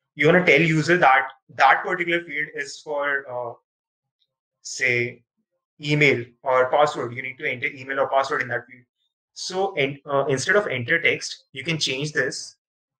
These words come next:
So you can change this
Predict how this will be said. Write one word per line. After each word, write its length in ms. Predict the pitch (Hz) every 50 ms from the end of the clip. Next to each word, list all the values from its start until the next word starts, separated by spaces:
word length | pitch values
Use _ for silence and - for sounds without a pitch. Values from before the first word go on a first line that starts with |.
| _ _ _ _ -
So 520 | - - 131 127 123 123 127 135 - - _ _ _ _ _ _ _ _ _ _ _ _ _ _ _ _ _ _ _ _ _ _ _ -
you 120 | 135 117
can 120 | 127 127
change 280 | - 131 135 143 139 -
this 400 | 135 131 156 - - - -